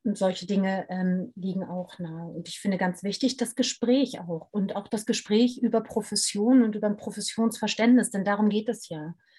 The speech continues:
Und natürlich, ähm, habe ich eine klare Meinung und natürlich, ähm, finde ich die auch richtig, <laughs> aber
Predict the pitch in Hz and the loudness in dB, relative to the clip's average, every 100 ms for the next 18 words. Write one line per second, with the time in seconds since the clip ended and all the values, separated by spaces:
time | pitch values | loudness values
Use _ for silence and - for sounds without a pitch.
0 | - - - - 185 190 - 214 226 220 | -20 -20 -20 -2 2 2 2 2 2 0
1 | 208 202 196 190 _ _ _ _ _ - | -2 0 -2 -6 _ _ _ _ _ -12
2 | 185 - 208 196 208 190 190 180 170 170 | -8 -4 -2 -2 0 0 0 -2 -2 0
3 | 202 262 269 277 - 202 190 - 214 214 | 6 8 8 4 0 -4 -4 -4 -2 0
4 | 208 - 196 196 190 _ - 190 - - | -2 -6 -8 -6 -8 _ -2 -2 -2 -6
5 | - 233 233 277 - 180 226 233 | -2 0 2 2 2 0 4 2